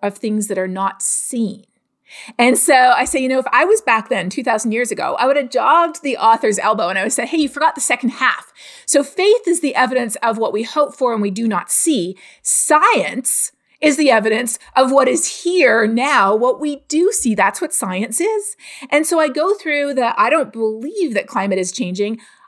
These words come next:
I think it is based on here is the evidence. I don't believe that it's humans. We've looked at every other thing that there is out there, and we know that according to natural factors, we should be getting gradually cooler right now. And I don't believe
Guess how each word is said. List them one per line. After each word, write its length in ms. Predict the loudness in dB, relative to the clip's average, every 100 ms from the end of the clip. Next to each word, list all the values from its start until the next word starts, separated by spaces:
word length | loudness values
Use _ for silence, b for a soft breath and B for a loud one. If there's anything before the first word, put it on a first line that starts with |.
| B 2
I 400 | 4 4 2 0 -4 _
think 220 | -8 -2
it 80 | 0
is 300 | 2 0 -2
based 280 | -2 -2 -4
on 140 | -6
here 320 | -6 -4 -2
is 140 | -2 -4
the 180 | -4 -4
evidence. 500 | -4 -8 -10 -12 -14 B B
I 100 | 2
don't 220 | 2 2 -2
believe 360 | -2 0 0
that 120 | 0
it's 240 | -4 -4 -6
humans. 480 | -6 -6 -6 -8 -10 b b
We've 180 | 0 2
looked 200 | 2 0
at 80 | -2
every 320 | -2 0 0
other 180 | 2 0
thing 220 | -2 -6
that 100 | -2
there 140 | 0 2
is 120 | 2
out 220 | 2 2
there, 180 | -2 -2
and 120 | -2
we 100 | -2
know 320 | 0 2 2
that 80 | 0
according 380 | -2 -2 -2 -2
to 80 | -2
natural 340 | -4 -4 -4
factors, 440 | 0 0 0 -4
we 60 | -4
should 200 | -6 -6
be 80 | -2
getting 240 | 0 0
gradually 460 | 2 2 2 -4 -10
cooler 340 | -8 -4 0
right 180 | 0 -2
now. 240 | -6 -10 -14 _ B B B B
And 120 | 2
I 80 | 2
don't 300 | 0 -4 -6
believe 920 | -4 -4 -6 -4 -2 0 -2 -4 -10